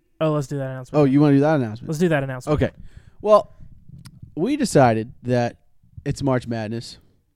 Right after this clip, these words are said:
Speaker 2: Uh, everyone loves doing brackets.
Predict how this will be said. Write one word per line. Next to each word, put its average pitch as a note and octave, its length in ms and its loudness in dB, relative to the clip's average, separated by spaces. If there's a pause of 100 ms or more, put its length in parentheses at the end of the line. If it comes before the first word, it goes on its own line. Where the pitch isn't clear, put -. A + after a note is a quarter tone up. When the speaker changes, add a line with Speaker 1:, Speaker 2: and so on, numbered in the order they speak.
(580)
Speaker 2:
Uh, A2+ 420 -4 (760)
everyone D#3+ 480 8
loves C3 220 2
doing B2 220 2
brackets. - 580 -6